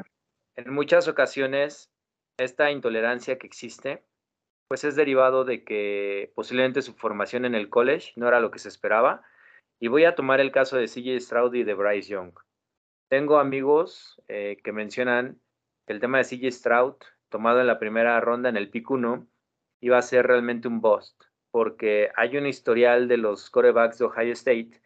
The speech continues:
que no son exitosos en la N F L. Pero ¿qué nos hace creer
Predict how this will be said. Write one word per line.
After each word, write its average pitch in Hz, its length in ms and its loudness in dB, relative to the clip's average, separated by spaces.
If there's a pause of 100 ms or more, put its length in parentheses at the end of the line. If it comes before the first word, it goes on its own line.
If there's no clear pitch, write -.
(580)
que 113 100 -4
no 113 120 -2
son 123 160 -4
exitosos 110 640 -6
en 92 100 -8
la 92 80 -6
N 92 140 -8
F 95 240 -2
L. 87 180 -6 (880)
Pero 131 240 6
¿qué 147 80 4
nos 165 220 0
hace 160 200 -2
creer 143 520 2